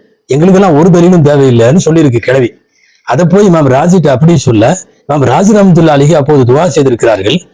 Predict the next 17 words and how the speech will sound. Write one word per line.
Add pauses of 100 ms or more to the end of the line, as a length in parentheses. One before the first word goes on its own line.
(240)
"அல்லாஹும்ம
அஅதினி
ஈமானன் (280)
க
ஈமானி
அஜாயிஸி
நைசாப்பூர்." (480)
"யா
அல்லாஹ்,
எனக்கு (420)
நைசாப்பூரின்
கிழவிகளைப்
போல
உள்ள
ஈமானை
கொடு." (480)
அதாவது